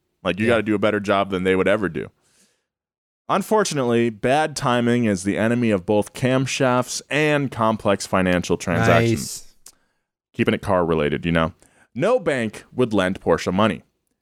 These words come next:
Speaker 1: They were already hugely in debt, and they made luxury cars during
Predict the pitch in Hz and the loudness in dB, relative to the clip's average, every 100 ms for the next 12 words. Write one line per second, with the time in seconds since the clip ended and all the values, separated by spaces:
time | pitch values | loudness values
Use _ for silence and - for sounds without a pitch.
0 | _ 113 131 131 104 123 120 - 139 151 | _ -2 0 0 0 0 -2 -2 0 0
1 | 120 123 117 123 113 113 85 - _ _ | 0 -2 0 0 2 0 -2 -8 _ _
2 | 151 170 147 120 - - 120 127 113 107 | -2 0 2 -2 -6 -4 0 0 0 0
3 | 160 135 120 - 104 101 101 156 180 139 | -2 0 -2 0 0 0 0 0 2 0
4 | 135 | -2